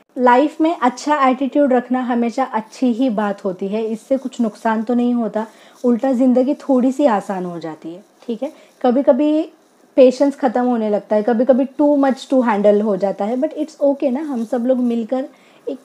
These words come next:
community किस लिए बनी है ये? इसीलिए ताकि एक दूसरे की help कर कर, एक दूसरे का support लेकर हम आगे बढ़ पाएँ। जिस तरह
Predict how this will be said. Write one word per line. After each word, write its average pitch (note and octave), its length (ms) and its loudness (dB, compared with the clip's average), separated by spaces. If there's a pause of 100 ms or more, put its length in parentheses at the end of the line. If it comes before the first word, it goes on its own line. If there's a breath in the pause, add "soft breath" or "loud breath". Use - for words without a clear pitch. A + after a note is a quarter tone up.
community D4+ 460 2
किस D#4 240 -2
लिए D4 140 6
बनी F#3+ 300 0
है F#3+ 140 -6
ये? F3 180 -8 (280 loud breath)
इसीलिए C#4+ 360 0
ताकि D4 280 -2
एक C4 180 0
दूसरे C4 280 -4
की C#4+ 140 -4
help A#3+ 320 -2
कर B3 180 0
कर, B3 180 2
एक A3 140 0
दूसरे A#3 260 -6
का B3+ 100 -4
support A#3 460 -4
लेकर A#3 240 -2
हम C#4 160 -2
आगे D4+ 260 0
बढ़ B3 200 0
पाएँ। G#3+ 240 -2
जिस B3+ 260 -2
तरह A3+ 440 -2